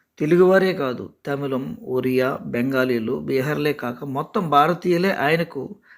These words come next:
శాశ్వత రుణగ్రస్తులుగా మ-, ఆయన మలుచుకున్నాడు. పద్దెనిమిది వందల అరవైలో కాటన్ రిటైర్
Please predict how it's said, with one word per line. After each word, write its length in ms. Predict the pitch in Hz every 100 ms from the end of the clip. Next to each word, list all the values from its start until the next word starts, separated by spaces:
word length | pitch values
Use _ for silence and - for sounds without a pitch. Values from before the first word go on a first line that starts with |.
| _
శాశ్వత 580 | - 127 151 165 175 175
రుణగ్రస్తులుగా 960 | 156 143 151 147 - 151 151 180 170 - - - - _ _ _ _ _ _ -
మ-, 60 |
ఆయన 360 | 139 98 143 143
మలుచుకున్నాడు. 800 | 123 110 139 - - 160 - - _ _ _ _ _ _ _ _ _ _ _ -
పద్దెనిమిది 400 | 135 156 175 160
వందల 160 | 139
అరవైలో 1080 | 120 139 147 135 - _ _ 165 156 117 247 _ _ _ -
కాటన్ 400 | 135 143 170 151
రిటైర్ 340 | 135 - 156